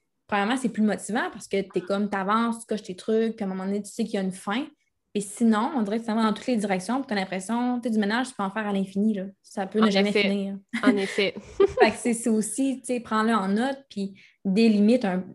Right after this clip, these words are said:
Speaker 1: qu'est-ce que tu veux faire du début à la fin, comme ça, c'est plus motivant.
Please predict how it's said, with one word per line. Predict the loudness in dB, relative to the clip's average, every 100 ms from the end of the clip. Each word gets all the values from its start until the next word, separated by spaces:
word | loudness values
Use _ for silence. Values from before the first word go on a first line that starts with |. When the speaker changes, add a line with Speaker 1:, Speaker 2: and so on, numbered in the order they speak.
| _
Speaker 1:
qu'est-ce | -2 0
que | 0 -4 -8
tu | -4
veux | -4
faire | 0 0 2 2
du | 2
début | 2 2
à | 0
la | -2 -4
fin, | -2 -2
comme | -2 -6
ça, | -4 -4 -4 _ _
c'est | -12 -8
plus | -4 -2
motivant. | -4 -8 -4 0 0